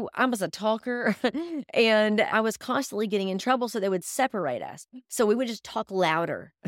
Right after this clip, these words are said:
<laughs> you know? They want to be together. These plants want to be together. They help each other. And there's a variety of ways that they help. Some of them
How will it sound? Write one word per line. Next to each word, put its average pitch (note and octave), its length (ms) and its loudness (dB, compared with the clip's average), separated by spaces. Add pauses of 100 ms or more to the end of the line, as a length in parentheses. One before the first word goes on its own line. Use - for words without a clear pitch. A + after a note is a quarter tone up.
(140)
<laughs> - 160 -2
you C4+ 540 -4
know? G#3+ 280 4 (300)
They A#3 240 2
want A#3 440 0
to D#4+ 140 2
be B3+ 200 2
together. A#3 400 2
These G3+ 200 -4
plants - 500 -2
want A#3+ 180 -2
to B3+ 80 -4
be A3+ 140 -4
together. F#3+ 560 -4
They G#3 180 2
help C4 400 -2
each G3 300 -6
other. - 320 -10 (520)
And A3+ 300 2
there's G#3 140 2
a G3+ 40 2
variety F#3+ 520 0
of B3+ 80 -2
ways G#3+ 340 2
that G3 140 -8
they E3 140 -2
help. D#3 280 -4
Some A#3+ 260 2
of D4+ 140 2
them G#3 380 -2